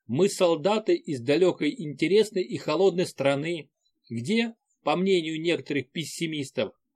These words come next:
скрывается до поры тот самый всемирный звездец, а у вас труба пониже и дым пожиже. Нам надо победить,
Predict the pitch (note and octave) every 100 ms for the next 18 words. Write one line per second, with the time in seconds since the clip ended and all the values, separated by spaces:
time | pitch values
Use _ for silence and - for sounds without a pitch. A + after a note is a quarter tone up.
0 | _ - D#3 F3 F#3 F3+ F3 C#3 D3 -
1 | E3+ G#3 A#3+ A3 D#3+ D3 - A3 G#3+ -
2 | - E3+ G3+ F#3+ F3+ B2 E3 F#3+ B2+ C3
3 | C3 B2 - _ _ _ _ _ A#2+ C3+
4 | D3+ A#3+ - G#3 G#3+ A3 D#3+ D#3+ D#3 D3+
5 | D#3+ D3+ C3+ C#3+ C3+ _ - F#3 D3+ C#3
6 | A#2 B2+ G#2+ B2 G#2 A2 G2+ _ _ _
7 | _ _ A#2+ D#3+ G#3 G#3+ - - B2+ E3
8 | F3 - C#3+ B2+ B2 C3+ D3 -